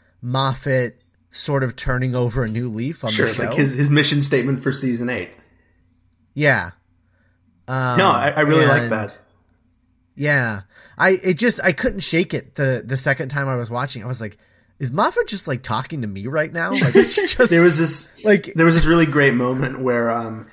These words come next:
Speaker 2: the Doctor started speaking in nursery rhyme, and Clara was like, "Did we travel to the end of the universe because of a nursery rhyme?"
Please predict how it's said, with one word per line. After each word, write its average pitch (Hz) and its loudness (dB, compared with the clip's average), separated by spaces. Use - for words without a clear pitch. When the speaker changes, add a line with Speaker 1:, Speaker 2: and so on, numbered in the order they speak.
Speaker 2:
the 160 -4
Doctor 123 -2
started 113 -4
speaking 120 -2
in 113 -6
nursery 120 -2
rhyme, 110 -4
and 117 -8
Clara 117 0
was 120 -4
like, 120 -2
"Did 151 2
we 175 0
travel 233 0
to - -6
the 185 0
end 175 0
of 156 -2
the 147 -2
universe 139 0
because 131 -6
of 117 -8
a 110 -6
nursery 107 -2
rhyme?" 151 -2